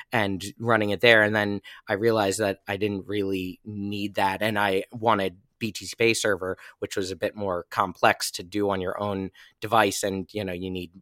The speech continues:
better uptime and, um, you know, a dedicated I P address.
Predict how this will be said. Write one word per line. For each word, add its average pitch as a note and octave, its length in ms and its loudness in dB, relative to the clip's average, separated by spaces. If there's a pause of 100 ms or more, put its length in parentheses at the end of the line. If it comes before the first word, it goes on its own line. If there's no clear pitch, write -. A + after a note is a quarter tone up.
(160)
better F#2+ 260 -4
uptime F#2 580 -2
and, F2+ 220 -8 (380)
um, F2 400 -2
you G2 100 -4
know, F2 120 -6
a E2+ 40 -6
dedicated F2+ 540 -4
I F2 100 -8
P A#2+ 240 2
address. G#2 460 2